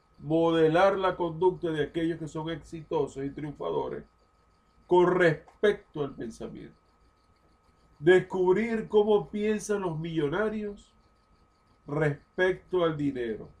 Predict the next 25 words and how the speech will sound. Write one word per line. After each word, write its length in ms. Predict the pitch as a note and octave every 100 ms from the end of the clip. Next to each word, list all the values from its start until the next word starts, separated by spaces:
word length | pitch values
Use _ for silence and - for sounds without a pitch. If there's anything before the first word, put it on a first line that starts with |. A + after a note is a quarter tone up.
| _ _ _ _ - -
Vamos 540 | - C#3 D3 D#3+ D#3
a 60 | D#3
indagar 680 | C#3+ B2 C3+ B2+ D#3 F#3 G3+ - _ _ _ _ _ _ _ _ -
cómo 360 | D3+ E3+ E3
piensan 340 | F3 F3 E3 E3+
los 120 | D#3
millonarios 760 | D3+ C#3+ D3 F3+ E3+ E3 D#3 D3+ _ _ _ _ _ _ _ _ -
con 180 | D3+
respecto 560 | C#3+ C3 - D3+ D3 D#3
al 120 | C#3
dinero. 440 | C3+ B2 A#2 G2+ - _ _ -
Y 100 | A2+
se 120 | -
les 140 | C#3 C#3
hace 240 | C#3 D#3
fácil, 480 | - E3 D3+ A2+ G#2
pues, 180 | G2+ F#2+
y 40 |
les 240 | A2 A#2+ A#2
llega. 340 | D3+ D3 - - _ _ _ _ _ _ _ _ _ _ _ _ _ _ _ _ _ _ _ _ _
Y 140 | D3 D3+
mucho 360 | E3 E3+ E3+
más. 440 | D#3+ F3+ B2 - - _ _ _ _ _ _ _
Sigo 280 | - C#3 D3
leyendo. 500 | D3 D3 B2 -